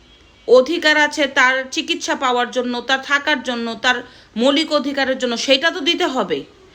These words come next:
সেইটা যদি না দেয়, এটা তো পুরোপুরি মানব-, মানবাধিকার লঙ্ঘন। যদিও এই সরকারের মানবাধিকার লঙ্ঘনে তার কিছু আসে যায় না। সে খাচ্ছে, দাচ্ছে, ঘুমাচ্ছে, বিদেশে ভ্রমণ করছে, স-, বাংলাদেশের অর্থের নষ্ট করছে।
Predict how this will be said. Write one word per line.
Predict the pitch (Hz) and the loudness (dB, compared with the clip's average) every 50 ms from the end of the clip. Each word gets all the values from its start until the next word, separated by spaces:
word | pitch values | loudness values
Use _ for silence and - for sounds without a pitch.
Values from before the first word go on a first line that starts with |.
| - - - - | -20 -20 -12 -6
সেইটা | - - 269 285 - 311 | 0 2 2 2 2 0
যদি | 277 320 330 294 320 | -2 -2 -2 0 2
না | 302 302 285 285 | 4 4 4 4
দেয়, | 254 302 294 302 | 4 4 4 4
এটা | 277 262 262 294 294 | 4 2 2 0 -2
তো | 302 302 | -2 -6
পুরোপুরি | - 294 302 320 269 311 302 311 | -8 -6 -8 -8 -6 -6 -6 -2
মানব-, | 285 277 269 277 285 277 269 269 | 0 0 2 0 -2 -4 -4 -4
মানবাধিকার | 233 240 247 247 277 277 294 294 294 302 302 285 294 | -2 0 0 0 0 -2 -2 -2 -2 -2 -2 -2 0
লঙ্ঘন। | 285 302 302 311 277 240 220 175 147 131 127 - - _ _ _ _ _ _ _ _ _ _ _ 185 | 0 0 0 0 0 -2 -4 -4 -6 -8 -10 -14 -20 _ _ _ _ _ _ _ _ _ _ _ 0
যদিও | 233 277 247 320 320 | 0 2 2 2 2
এই | 311 302 | 0 0
সরকারের | 302 330 302 277 277 311 302 302 277 | 0 -2 -4 -2 0 0 2 2 2
মানবাধিকার | 269 254 262 285 277 294 262 294 294 294 285 | 2 2 0 0 0 0 -2 -2 -2 -2 -2
লঙ্ঘনে | 269 247 247 262 285 294 285 | 0 -2 -2 0 -2 -2 -2
তার | 277 285 262 262 | -2 -2 -4 -4
কিছু | - 277 277 - 277 | -6 -8 -4 -2 -2
আসে | 214 220 220 262 247 | -2 0 -2 -4 -2
যায় | 233 233 202 175 156 | -2 0 0 0 -2
না। | 139 131 147 - - - _ _ _ - - - - - _ _ _ _ _ - | -4 -8 -12 -16 -18 -20 _ _ _ -20 -20 -20 -20 -20 _ _ _ _ _ -8
সে | - - 269 | -2 -2 -2
খাচ্ছে, | 262 269 - 277 277 285 - - 320 294 | -2 0 0 0 0 0 -2 -2 -2 2
দাচ্ছে, | 233 269 262 269 269 - 311 277 | 2 2 2 2 0 0 0 0
ঘুমাচ্ছে, | - - 220 233 254 269 269 269 311 285 | 0 -2 -2 -2 0 0 0 -2 -4 -4
বিদেশে | 214 233 254 254 269 269 285 269 | -2 -4 -4 -4 -4 -4 -4 -4
ভ্রমণ | 208 196 226 233 254 269 277 277 | -2 -2 -2 -2 -2 -2 -2 -2
করছে, | 285 269 262 - - 294 | -2 -4 -4 -2 -4 -6
স-, | - - - - 226 226 220 - - - - - - | -6 -4 -2 -2 -2 -2 -2 -4 -10 -18 -20 -4 0
বাংলাদেশের | 226 240 254 269 269 247 277 269 294 277 247 | 0 0 2 0 -2 -2 -2 -2 -2 -2 0
অর্থের | 240 240 240 - - 294 269 262 254 247 220 180 - - - _ - - - | 0 -2 -2 -4 -2 0 0 0 0 -2 -6 -10 -14 -20 -20 _ -20 -12 -6
নষ্ট | 208 262 254 254 - | -6 -4 -4 -4 -4
করছে। | 302 247 254 214 - - - 156 139 | -2 -2 -2 -2 -4 -6 -12 -12 -14